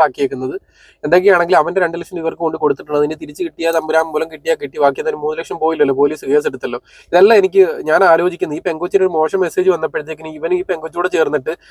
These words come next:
അവനെതിരെ കേസ് കൊടുത്തത് നല്ല കാര്യമാണ്, ശരിയാണ്. അങ്ങനെ ആരും ഇനി ആർക്കും എതിരെ ഒരുത്തിനും മെസ്സേജ് അയക്കാൻ പാടില്ല. പക്ഷേ അവൻ കുറച്ച് കാശ്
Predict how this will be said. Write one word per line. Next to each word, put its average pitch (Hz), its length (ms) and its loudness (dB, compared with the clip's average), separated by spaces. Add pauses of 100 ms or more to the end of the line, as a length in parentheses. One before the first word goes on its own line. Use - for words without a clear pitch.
(180)
അവനെതിരെ 190 420 6
കേസ് 202 280 8
കൊടുത്തത് 190 260 4
നല്ല 180 180 2
കാര്യമാണ്, 147 420 -2
ശരിയാണ്. 160 360 -2
അങ്ങനെ 165 240 -2
ആരും 165 180 0
ഇനി 175 100 -6 (140)
ആർക്കും 170 340 2
എതിരെ 165 240 -2
ഒരുത്തിനും 175 320 -8
മെസ്സേജ് 175 200 -6
അയക്കാൻ 165 260 -8
പാടില്ല. 170 300 2 (100)
പക്ഷേ 170 220 -6 (340)
അവൻ 156 260 4
കുറച്ച് 202 260 -2
കാശ് 185 220 4